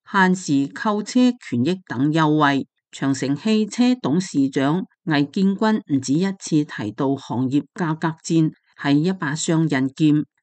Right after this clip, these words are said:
其後遺症將持續六七年之久，而且呢種殺傷力將係毀滅性㗎。德國汽車大眾行政總裁托馬斯·謝費爾亦曾表示，價格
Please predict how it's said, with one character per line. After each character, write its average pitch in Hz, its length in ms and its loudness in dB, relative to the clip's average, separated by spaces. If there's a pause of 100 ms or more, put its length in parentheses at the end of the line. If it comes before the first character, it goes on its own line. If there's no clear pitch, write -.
其 165 240 4
後 170 240 0
遺 131 220 0
症 190 300 4
將 247 320 4
持 120 240 -4
續 147 260 -2
六 143 240 -4
七 202 200 -6
年 165 260 -2
之 175 200 -2
久， 147 360 -2 (280)
而 151 100 0 (100)
且 156 420 -2
呢 233 120 4
種 160 220 0
殺 160 220 -6
傷 170 340 0
力 151 140 0 (220)
將 240 260 2
係 156 280 -6
毀 110 180 -10
滅 156 220 2
性 135 320 -2
㗎。 143 160 -2 (400)
德 247 140 -2
國 175 320 0
汽 185 200 0
車 214 140 -2 (320)
大 190 220 2
眾 196 280 0
行 - 260 -4
政 170 240 0
總 151 280 0
裁 160 200 -4 (400)
托 202 140 0
馬 180 260 4
斯· 220 140 -2 (100)
謝 175 280 0
費 170 80 -2
爾 151 120 4
亦 143 440 2
曾 107 260 -8
表 127 180 -4
示， 160 300 0 (220)
價 175 180 0
格 180 80 2